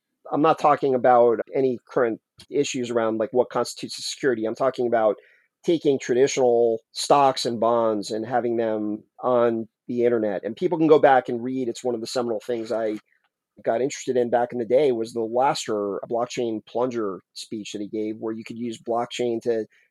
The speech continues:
clean up proxy plumbing. If you had shares in blockchain-based form, you wouldn't wind up with a situation where you have an overcount or undercount at a shareholder meeting.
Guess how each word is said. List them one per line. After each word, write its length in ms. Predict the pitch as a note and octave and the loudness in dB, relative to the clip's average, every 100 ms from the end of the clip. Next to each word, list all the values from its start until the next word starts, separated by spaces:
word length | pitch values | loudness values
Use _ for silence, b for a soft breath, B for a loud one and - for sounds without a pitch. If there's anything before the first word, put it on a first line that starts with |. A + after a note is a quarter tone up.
| _ | _
clean 220 | - C3 | -2 0
up 140 | C3 - | 0 0
proxy 400 | C3+ D#3+ C3 G#2 | -4 -2 -6 -6
plumbing. 400 | A#2 G#2 G2+ G2+ | -4 -4 -4 -6
If 160 | - | -4
you 40 | A2+ | -6
had 120 | G#2+ | -4
shares 440 | A#2+ A#2+ B2 A#2+ | -2 0 0 -2
in 300 | A#2 A2+ A2 b b b - | -4 -4 -6 b b b -8
blockchain-based 680 | A#2 A#2 - C3 A#2 A#2 - | -4 -4 -2 -2 -2 -4 -6
form, 360 | A#2+ B2+ C3+ C3+ | -2 0 0 0
you 140 | B2+ | 0
wouldn't 240 | C3 C3 | 0 0
wind 260 | B2 B2+ B2+ | 0 2 2
up 160 | C#3 B2+ | 0 0
with 140 | G#2+ | -8
a 20 | |
situation 540 | - A#2+ - A#2+ - A#2 | -10 -12 -8 -8 -6 -6
where 100 | A2+ | -6
you 140 | A#2 | -4
have 160 | B2 A#2 | -2 -2
an 80 | A2+ | -2
overcount 640 | B2+ B2 A2 B2+ A#2 A2+ A2 - _ _ _ | -2 -2 -4 -4 -2 -4 -6 -16 _ _ _
or 180 | A#2+ A2 B2+ | -4 -2 0
undercount 600 | C3 B2 - A#2+ A#2+ A#2 | 0 -2 -2 -2 -2 -4
at 80 | |
a 40 | A2 | -8
shareholder 440 | - A#2+ B2 B2 | -4 -2 -2 -2
meeting. 460 | A#2+ B2+ A#2+ A#2+ | -4 -2 -2 -2